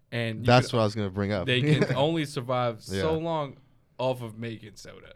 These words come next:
Speaker 1: and by not making beer, it, it basically killed them. A lot of 'em had to close.
Speaker 2: Mm-hmm.
Speaker 1: So
Speaker 2: 'Cause they weren't growing.
Speaker 1: then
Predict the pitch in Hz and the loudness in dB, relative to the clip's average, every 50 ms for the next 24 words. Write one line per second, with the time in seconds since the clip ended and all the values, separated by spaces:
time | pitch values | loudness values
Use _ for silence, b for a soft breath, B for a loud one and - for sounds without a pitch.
0 | b b b b b b - 117 120 117 113 113 113 b b b b b b b | b b b b b b -6 -4 -4 -4 -6 -8 -12 b b b b b b b
1 | b b b b b - - 127 135 156 165 160 156 156 143 135 143 123 117 131 | b b b b b -12 -8 -6 -4 -4 -4 -4 -4 -6 -6 -6 -8 -8 -6 -6
2 | 135 135 135 127 123 120 123 127 117 117 - - _ _ _ _ _ _ _ _ | -4 -4 -2 -2 -2 -2 -4 -6 -8 -12 -16 -20 _ _ _ _ _ _ _ _
3 | _ _ _ _ - 127 113 120 - - - - 131 151 185 208 202 - 147 139 | _ _ _ _ -8 -8 -8 -8 -12 -16 -12 -10 -6 -4 -4 -4 -4 -6 -6 -6
4 | 131 127 131 - 151 160 156 120 - 104 101 113 117 117 127 151 165 165 160 147 | -6 -6 -6 -4 -2 -2 -2 -4 -6 -10 -10 -8 -6 -4 -2 -2 -2 -2 -4 -4
5 | 135 139 135 123 120 117 110 - - 120 110 98 - - - - b b b - | -6 -6 -6 -6 -8 -10 -14 -12 -10 -10 -10 -10 -12 -18 -20 -20 b b b -6
6 | 101 98 101 101 95 95 135 135 127 123 120 - - 120 110 113 113 113 117 113 | -6 -4 -4 -4 -2 -2 -2 -2 -2 -4 -6 -2 0 2 4 4 4 4 4 2
7 | 98 87 95 98 101 107 110 104 95 92 87 87 127 131 151 160 165 165 160 147 | 0 0 2 4 4 4 4 2 2 -2 -4 -6 -4 -4 -2 -2 -2 -4 -6 -8
8 | - | -12